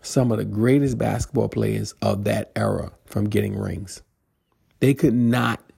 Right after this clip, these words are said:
get past him. Period. Let's go over. Patrick Ewing does not have a ring because of Michael Jordan.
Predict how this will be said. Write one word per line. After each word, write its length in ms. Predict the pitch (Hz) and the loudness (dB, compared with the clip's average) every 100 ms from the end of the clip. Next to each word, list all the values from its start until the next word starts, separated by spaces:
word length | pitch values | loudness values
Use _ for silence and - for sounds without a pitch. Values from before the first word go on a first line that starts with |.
| - | -4
get 240 | 110 - | -2 -2
past 540 | - 104 92 71 - - - _ _ | -2 -4 -2 -4 -8 -16 -20 _ _
him. 420 | - 117 98 85 _ _ _ _ _ _ _ _ _ _ _ _ _ _ | -8 -2 -2 -4 _ _ _ _ _ _ _ _ _ _ _ _ _ _
Period. 440 | - 156 107 - - _ _ _ - | 4 4 4 -2 -12 _ _ _ -2
Let's 160 | 156 - | -2 0
go 140 | 175 | 0
over. 220 | 185 170 - - - - | 0 0 -8 -20 -20 -6
Patrick 400 | - 202 - 151 | 0 2 0 2
Ewing 260 | 147 135 117 | 4 6 4
does 140 | 107 | 0
not 220 | 110 117 | 0 0
have 200 | 123 117 | 0 0
a 60 | 107 | 0
ring 380 | 104 101 92 101 _ _ _ | 2 0 -2 -8 _ _ _
because 500 | - - - 107 98 | -8 -4 2 2 2
of 120 | 101 | -4
Michael 300 | 101 95 - | -4 -6 -6
Jordan. 420 | - 113 - - | -6 -6 -8 -10